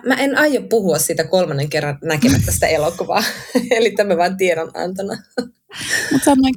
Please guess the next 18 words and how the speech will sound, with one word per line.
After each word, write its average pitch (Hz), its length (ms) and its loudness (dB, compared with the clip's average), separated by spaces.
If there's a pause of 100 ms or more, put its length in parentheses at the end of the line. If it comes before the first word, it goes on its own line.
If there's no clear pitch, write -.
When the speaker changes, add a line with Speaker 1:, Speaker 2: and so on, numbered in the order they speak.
Speaker 2:
kulttuurelli, 175 720 0
että 185 160 -2
sä 190 140 2
automaattisesti 180 480 0
ajattelit, 170 360 0
että 175 220 0
trendivinkki 180 680 2
liittyy 165 300 0
jotenkin 175 280 0
johonkin 170 260 -2
kulttuuriin - 480 0
tai - 160 0
taiteeseen, 175 520 2
kun 202 120 0
mä 240 60 4
ajattelin 196 260 0
puhua 214 220 0
vaatteista. - 680 -2